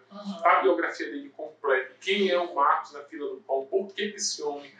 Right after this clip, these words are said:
Speaker 2: morreu de maneira violenta, que tá muito bem explicado, inclusive com o olhar da família.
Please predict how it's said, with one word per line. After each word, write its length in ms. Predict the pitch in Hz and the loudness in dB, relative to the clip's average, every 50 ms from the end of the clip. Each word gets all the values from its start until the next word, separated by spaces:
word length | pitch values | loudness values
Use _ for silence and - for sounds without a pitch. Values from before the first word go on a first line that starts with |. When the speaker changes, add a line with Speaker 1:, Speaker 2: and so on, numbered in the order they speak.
| - - - - - | -20 -20 -20 -4 2
Speaker 2:
morreu 300 | - 143 143 147 143 139 135 | 4 4 4 4 2 -2 -4
de 120 | - - | -8 -10
maneira 300 | - 131 135 135 135 135 | -8 -6 -6 -4 -4 -6
violenta, 440 | - - 139 131 - - - - 208 - | -2 0 2 2 2 2 -2 -4 -6 -6
que 100 | - - | -4 0
tá 140 | 196 196 | 0 0
muito 200 | 202 214 - - | 0 0 -4 -6
bem 120 | 214 214 208 | -4 -6 -4
explicado, 580 | 202 - - 165 - - - - - - - - - _ _ - - - - _ - - | -6 -6 -10 -12 -2 2 4 4 4 4 2 -4 -12 _ _ -12 -12 -12 -12 _ -20 -16
inclusive 440 | - - 170 170 170 151 - 196 196 | -12 -8 -6 -6 -6 -6 -6 -8 -8
com 160 | 202 - 202 | 0 4 4
o 40 | 185 | 6
olhar 320 | 185 175 165 165 151 151 - | 6 6 4 2 0 0 -2
da 60 | 165 | -6
família. 640 | - - - 220 226 214 - - - 139 117 110 | -8 -4 -4 -4 -4 -6 -8 -10 -10 -12 -12 -12